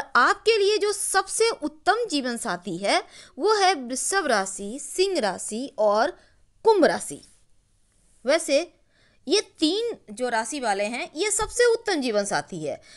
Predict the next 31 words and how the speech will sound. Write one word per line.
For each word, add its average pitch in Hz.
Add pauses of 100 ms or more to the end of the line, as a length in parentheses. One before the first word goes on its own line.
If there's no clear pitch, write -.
(120)
लेकिन 453 (180)
कर्क, 466
धनु, 370
मकर, 339
मिथुन 311
वगैरह 247
से 302
बच-, 220
विवाह 226
करने 226
से 277
बचिए। 208 (1040)
अब 320
मान 262
लेते 247
हैं 247
विवाह 190
हो 254
गया, 247
वैवाहिक 214
जीवन 226
में 240
समस्या 240
है, 247 (400)
तब 311
माँ 349
दुर्गा 233
की 233
खूब -
उपासना 240
करें, 240